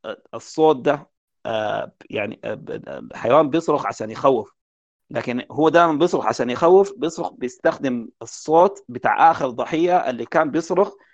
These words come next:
وهو بيطلب النجدة من الناس اللي حوالينه. دي، دي عن أبو البارانويا ذاتها، دي أهم البارانويا ذاتها ب-، لو، لو إحنا فكرنا فيها. ففي، في الن-، في ال-، آه،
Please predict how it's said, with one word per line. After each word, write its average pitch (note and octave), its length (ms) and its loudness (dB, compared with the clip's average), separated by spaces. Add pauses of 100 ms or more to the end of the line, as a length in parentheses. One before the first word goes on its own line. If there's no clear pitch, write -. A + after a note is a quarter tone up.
(180)
وهو E3 400 4
بيطلب D3 440 2
النجدة C3 580 -2
من A#2+ 100 -4
الناس C3+ 300 -4
اللي G#2+ 120 -8
حوالينه. A2+ 500 -2 (1000)
دي، F#3 240 0
دي F#3+ 240 0
عن G3 160 4
أبو G#3 220 4
البارانويا C#3 500 4
ذاتها، B2 300 -4
دي F#3+ 160 2
أهم F3+ 140 4
البارانويا F3+ 460 2
ذاتها G#3 320 4
ب-، B2 140 -6 (360)
لو، A2+ 260 -6
لو C3+ 140 4
إحنا C#3+ 140 -4
فكرنا A2+ 380 -8
فيها. A2 240 -20 (800)
ففي، C3+ 800 0
في C#3 120 -8
الن-، D3 300 -2
في - 140 -6
ال-، B2+ 640 -2 (960)
آه، A2+ 840 -6